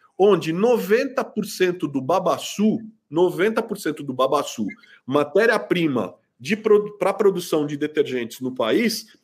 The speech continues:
vem de uma única, vem de uma única fazenda. É uma coisa, é uma coisa impensável, né? Quando a gente fala em reforma agrária, de necessidade de reforma agrária no país e tal,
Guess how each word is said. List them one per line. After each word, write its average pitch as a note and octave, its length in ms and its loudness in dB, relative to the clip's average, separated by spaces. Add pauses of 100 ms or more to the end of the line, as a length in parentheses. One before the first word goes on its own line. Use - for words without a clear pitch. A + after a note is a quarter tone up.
(220)
vem A3+ 500 2 (320)
de D3+ 160 -2
uma B3 300 4
única, B3+ 640 2
vem G3 220 2
de A#3 80 -4
uma A3+ 180 2
única B3 340 2
fazenda. F3+ 600 -2 (760)
É D#3 100 0
uma C4+ 160 0
coisa, A3 680 0
é B2+ 80 -2
uma F3+ 160 -2
coisa A3 300 2
impensável, G#3 1120 -2
né? D#3 320 0
Quando C#3 200 -4
a C#3 40 -2
gente E3 160 -2
fala E3 220 2
em - 20 -2
reforma D3 420 0
agrária, B2 520 0
de C3+ 100 -8
necessidade C3+ 480 -4
de C#3 60 0
reforma C#3 320 0
agrária C3+ 360 0
no C3+ 140 -4
país C3 500 2
e B2+ 60 -6
tal, E3+ 260 -2